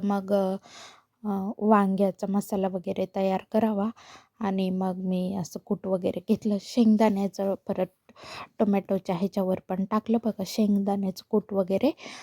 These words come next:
आणि म्हटलं चला आता वांग्याच्या भाजीचा मसाला पण आपण तयार करून घेऊया. कांदा पण एकीकडे छान असा भाजत होता बघा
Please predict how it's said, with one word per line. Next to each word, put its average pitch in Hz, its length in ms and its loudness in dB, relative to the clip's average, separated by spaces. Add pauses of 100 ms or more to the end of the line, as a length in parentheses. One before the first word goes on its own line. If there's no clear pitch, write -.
(240)
आणि 185 260 -2
म्हटलं 180 380 -4 (100)
चला 196 200 4
आता 185 320 -6 (1000)
वांग्याच्या 190 560 6
भाजीचा 202 500 6
मसाला 196 340 6
पण 196 240 2
आपण 202 360 4
तयार 208 280 10
करून 196 240 2
घेऊया. 202 360 8
कांदा 208 400 6
पण 208 220 2
एकीकडे 214 420 2 (100)
छान 214 220 2
असा - 200 2
भाजत 202 500 6
होता 226 200 2
बघा 196 280 4